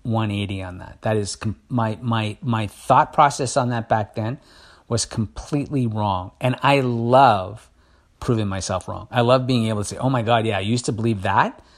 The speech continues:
And now I realize, like, that was just, just poor thinking on my part."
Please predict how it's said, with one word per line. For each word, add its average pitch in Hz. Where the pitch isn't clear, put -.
And 117
now 113
I 107
realize, 101
like, 98
that 110
was 98
just, -
just -
poor 139
thinking 101
on 95
my 95
part." -